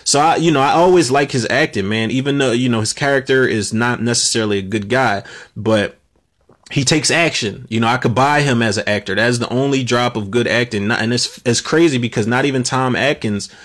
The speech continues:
could save this movie for me, man. I, there's just some movies where people who might very well be horror royalty like Tom Atkins. They just kinda phone it in, man. It's just like, "Oh, well, I'm that old head, uh,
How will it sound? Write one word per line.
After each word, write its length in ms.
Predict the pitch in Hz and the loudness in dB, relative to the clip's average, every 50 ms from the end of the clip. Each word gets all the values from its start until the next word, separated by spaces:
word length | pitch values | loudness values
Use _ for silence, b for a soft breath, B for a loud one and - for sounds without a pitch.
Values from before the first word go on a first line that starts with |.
| B B B B B B B | B B B B B B B
could 160 | - - 127 | 0 2 2
save 340 | 120 - - 135 135 131 120 | 2 4 2 2 2 2 2
this 200 | 117 117 107 98 | 2 0 0 2
movie 340 | 101 117 143 143 110 98 92 | 2 2 2 2 2 0 -2
for 180 | - - 101 95 | -4 -4 -4 -4
me, 200 | 98 98 98 95 | -2 -4 -4 -4
man. 260 | 101 104 107 104 98 | -2 -2 -2 0 0
I, 360 | 107 113 110 76 85 110 92 | 2 0 0 0 -2 -2 -2
there's 220 | 107 120 110 - | -2 -2 -2 0
just 200 | - 123 110 - | 0 0 0 2
some 240 | - 151 151 156 151 | 2 2 2 2 2
movies 440 | 151 151 147 139 135 139 135 123 117 | 4 4 2 2 2 2 2 2 2
where 220 | 117 123 120 117 | 2 2 2 2
people 640 | 113 - - - 147 131 123 131 127 123 120 120 120 B B B B B B B | 2 0 -4 -4 -4 -2 0 2 2 4 4 2 0 B B B B B B B
who 460 | - 123 123 120 117 113 110 110 - _ | -2 2 2 4 2 2 0 -2 -4 _
might 460 | 117 117 127 139 147 147 - - _ _ _ _ _ - | 0 2 2 4 2 0 0 -4 _ _ _ _ _ -10
very 300 | 120 104 127 139 147 147 | -2 0 2 4 4 4
well 280 | 139 165 185 196 185 | 4 4 4 4 4
be 180 | 151 143 131 123 | 2 2 2 2
horror 340 | 113 127 120 120 117 117 107 | 2 2 2 2 2 2 0
royalty 560 | 113 117 117 110 107 104 104 - 110 104 104 | 0 0 2 2 0 0 -2 -2 -2 -2 0
like 240 | - 139 180 175 175 | 2 2 0 0 -2
Tom 300 | - 123 110 107 98 87 | -4 -4 -4 -4 -4 -4
Atkins. 340 | 98 101 - - 107 101 | -4 -4 -4 -6 -6 -4
They 140 | 110 120 131 | -2 -2 0
just 200 | 143 170 175 - | 0 -2 -2 0
kinda 240 | - 185 196 196 - | 0 0 2 2 0
phone 340 | 127 - - 147 156 151 147 | -2 -2 -2 0 2 2 2
it 120 | 131 110 | 2 2
in, 240 | 123 139 113 95 95 | 2 0 0 -2 -4
man. 240 | 98 101 107 107 110 | -4 -4 -4 -4 -6
It's 100 | 107 - | -6 -6
just 160 | - 123 - | -8 -6 -4
like, 140 | 131 110 101 | -4 -2 0
"Oh, 180 | - 156 123 110 | 0 2 2 2
well, 260 | 107 104 104 98 B B B B B B | 2 2 0 -2 B B B B B B
I'm 160 | - 120 135 | -2 0 2
that 200 | 139 131 - - | 2 2 2 2
old 220 | 131 147 156 151 | 2 4 4 4
head, 340 | 151 151 147 147 147 131 120 - | 4 4 2 2 0 -2 -4 -2
uh, 340 | 135 143 143 143 143 139 | 0 2 4 2 2 0